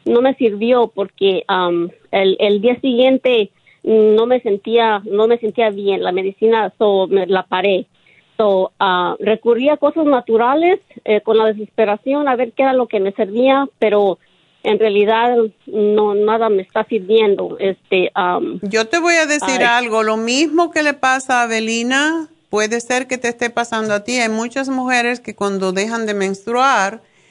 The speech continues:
Speaker 2: y tienen los cambios hormonales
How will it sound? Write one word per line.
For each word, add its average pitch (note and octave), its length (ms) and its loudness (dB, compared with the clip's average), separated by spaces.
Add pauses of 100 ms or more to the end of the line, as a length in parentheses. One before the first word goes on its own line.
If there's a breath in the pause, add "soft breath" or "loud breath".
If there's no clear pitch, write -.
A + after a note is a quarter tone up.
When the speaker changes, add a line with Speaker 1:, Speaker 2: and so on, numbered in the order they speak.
(380 soft breath)
Speaker 2:
y G#3 160 -10
tienen G#3+ 380 -2
los A#3+ 120 -4
cambios A#3+ 360 -2
hormonales A#3 920 -2